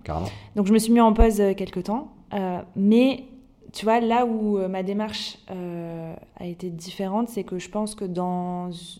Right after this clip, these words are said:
Speaker 2: à une autre époque,
Speaker 1: Mhm.
Speaker 2: euh, je, la, la pause n'aurait pas été une pause.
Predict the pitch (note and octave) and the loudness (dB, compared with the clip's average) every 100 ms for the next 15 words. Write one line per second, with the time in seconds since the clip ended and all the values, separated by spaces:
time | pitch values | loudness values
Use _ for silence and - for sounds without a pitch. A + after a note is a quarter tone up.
0 | - - F3+ F#3 G#3 G#3 F#3+ F#3+ A#3+ - | -16 -10 -4 -2 -2 -4 -6 -4 -4 -6
1 | - F2 G2 - - - _ _ _ G3 | -8 -6 -6 -10 -18 -20 _ _ _ -8
2 | F3+ F3 F3 E3+ - F3+ - F3+ F3 G#3 | -4 -4 -4 -6 -8 -8 -6 -6 -2 0
3 | G#3 F#3 E3+ F3+ F3+ F3+ F3 E3+ E3 | 0 -2 -4 -6 -6 -6 -6 -6 -8